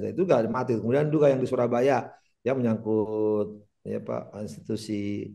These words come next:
keamanan kan, ma-, mati apa enggak, nggak mati juga kan, atau yang di Palembang juga, ya, Sumatera Selatan lah tepatnya kan, nah itu juga bisa ketahuan kok. Tapi sekali lagi,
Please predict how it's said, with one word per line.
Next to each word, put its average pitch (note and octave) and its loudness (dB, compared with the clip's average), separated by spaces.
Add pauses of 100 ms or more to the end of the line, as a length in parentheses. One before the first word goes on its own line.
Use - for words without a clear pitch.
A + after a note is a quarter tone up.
keamanan A2 -4
kan, C#3 0 (560)
ma-, F#2+ -8
mati G2 0
apa A#2+ 0
enggak, A#2+ 2
nggak G2+ -6
mati G#2+ -6
juga C3+ 4
kan, C#3+ 2 (320)
atau A2+ 6
yang - 6
di - 2
Palembang B2 4
juga, A#2 4
ya, - 0
Sumatera A#2+ -2
Selatan C#3+ 4
lah A2 0
tepatnya A2 -2
kan, C3+ 2 (560)
nah - -14
itu G2+ -8
juga C3 0 (120)
bisa C#3 0
ketahuan F#3 4
kok. D#3+ 2
Tapi F#3+ 4
sekali C#3 4
lagi, C#3+ 6